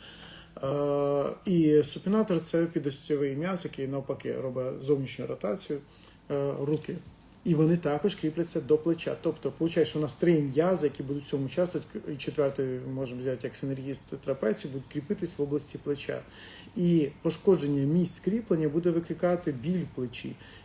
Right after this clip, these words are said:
який буде підсилюватися під час руху. А в нас, ви пам'ятаєте, що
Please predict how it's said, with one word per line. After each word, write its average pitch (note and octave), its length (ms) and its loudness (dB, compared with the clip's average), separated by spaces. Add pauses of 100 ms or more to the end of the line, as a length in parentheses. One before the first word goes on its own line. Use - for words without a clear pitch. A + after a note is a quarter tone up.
який C#3+ 220 2
буде D3+ 160 0
підсилюватися F#3 800 2
під E3 160 -6
час F3 380 0
руху. F3 480 -2
А C#3+ 60 -2
в D3 100 0
нас, F3 300 2
ви E3+ 80 4
пам'ятаєте, D#3+ 600 -2
що C3+ 240 -2